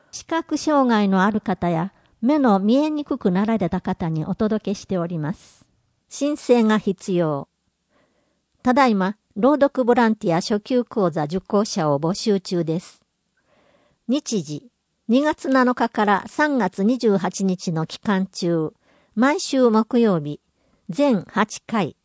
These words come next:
十時から十二時。参加費五百円、テキスト代。対象、男女不問、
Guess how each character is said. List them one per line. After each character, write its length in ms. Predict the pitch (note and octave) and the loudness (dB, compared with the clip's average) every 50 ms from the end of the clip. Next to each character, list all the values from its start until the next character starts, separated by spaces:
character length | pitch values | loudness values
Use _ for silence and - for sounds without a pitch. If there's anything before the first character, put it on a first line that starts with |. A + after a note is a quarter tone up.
| _ _ - | _ _ -10
十 280 | G#3 F#3+ C4+ D4+ D4 A#3 | -4 -2 0 0 0 -2
時 100 | - - | -4 -6
か 160 | - E3+ C#3+ | -4 -2 -2
ら 120 | C#3+ D3 C#3 | -2 -2 -2
十 180 | E3 F#3+ G3 | 0 0 2
二 180 | F#3 F3 D#3+ C3+ | 2 2 0 -4
時。 180 | - - - _ _ _ _ _ _ _ _ _ _ _ _ _ _ _ _ _ _ | -6 -14 -20 _ _ _ _ _ _ _ _ _ _ _ _ _ _ _ _ _ _
参 280 | - - C4+ D4 E4 - | -4 -2 -2 -2 -2 -4
加 140 | - A#3+ | -4 -4
費 260 | A#3 - - E3+ B2+ - | -4 -2 -4 -8 -8 -6
五 140 | G3+ F#3+ G3+ | -2 -2 -2
百 380 | G#3 B3+ G#3+ G#3+ _ - F#3 F3+ | 0 0 -2 -2 _ -4 -4 -2
円、 220 | D3+ C3 A#2 - _ _ _ - | -2 -2 -6 -8 _ _ _ -6
テ 100 | G3 F#3 | -6 -4
キ 160 | - A3 A3 | -4 -6 -8
ス 140 | - - - | -8 -8 -6
ト 140 | - F#3+ F3+ | -4 -4 -2
代。 280 | F3 D#3+ D#3 D#3 - _ _ _ _ _ _ _ _ _ _ _ _ _ _ _ _ - | -2 -4 -4 -6 -10 _ _ _ _ _ _ _ _ _ _ _ _ _ _ _ _ -2
対 200 | - C4 C#4 D4+ | 0 0 0 0
象、 440 | - - - C4 A3+ G#3+ G3+ F3+ - _ _ _ _ _ _ - | -2 -4 -2 0 2 2 2 0 -2 _ _ _ _ _ _ -6
男 280 | G#3+ A3 C#4+ D4+ C#4+ A3+ | 0 2 2 2 2 0
女 160 | F#3+ E3 D3 | 0 -2 -2
不 160 | - G3 F3 | -2 -2 0
問、 260 | F3 F3+ E3+ D#3+ E3+ | 0 0 0 -2 -4